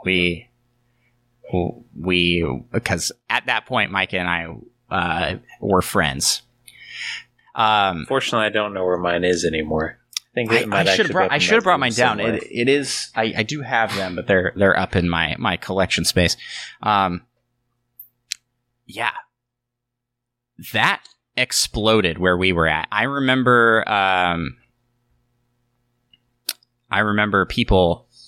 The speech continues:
Speaker 1: 'cause this, this would have been high school time frame for us, right, Micah? Like, this was, this was high school time?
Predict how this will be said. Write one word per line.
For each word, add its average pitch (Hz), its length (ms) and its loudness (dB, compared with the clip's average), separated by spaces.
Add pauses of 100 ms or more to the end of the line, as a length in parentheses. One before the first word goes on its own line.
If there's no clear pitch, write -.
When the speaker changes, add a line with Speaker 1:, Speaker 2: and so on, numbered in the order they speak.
(840)
Speaker 1:
'cause - 240 0 (500)
this, - 220 0
this - 220 0
would - 60 2
have 302 80 0
been 120 80 -2
high 123 200 -4
school - 260 -6
time 82 200 -4
frame 80 200 0
for 78 160 0
us, 73 180 0
right, 101 100 4
Micah? 175 440 0
Like, - 160 0
this 127 160 0
was, 120 180 -2
this 131 120 -2
was 139 140 -4
high 123 140 -2
school 147 220 -4
time? 147 180 -2